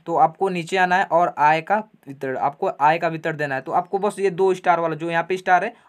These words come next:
और एक यहाँ पे स्टार है, बस इसी को आपको पुट कर देना है। आप ये इसी को भर दीजिए, पूरी फाइनल हो जाएगा आपका। तो यहाँ पे परिवार की कुल आय क्या है, आप यहाँ पे जो आय हो आपकी फैमिली की, वो आय यहाँ पे डाल दीजिए। उसे भरने के बाद आपको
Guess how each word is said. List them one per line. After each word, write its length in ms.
और 120
एक 140
यहाँ 120
पे 100
स्टार 220
है, 60
बस 220
इसी 200
को 80
आपको 220
पुट 240
कर 140
देना 160
है। 60
आप 200
ये 80
इसी 160
को 100
भर 160
दीजिए, 300
पूरी 140
फाइनल 300
हो 80
जाएगा 200
आपका। 260
तो 480
यहाँ 100
पे 80
परिवार 380
की 120
कुल 360
आय 220
क्या 160
है, 260
आप 200
यहाँ 140
पे 200
जो 180
आय 160
हो 180
आपकी 240
फैमिली 320
की, 100
वो 300
आय 180
यहाँ 120
पे 100
डाल 180
दीजिए। 320
उसे 260
भरने 320
के 80
बाद 200
आपको 400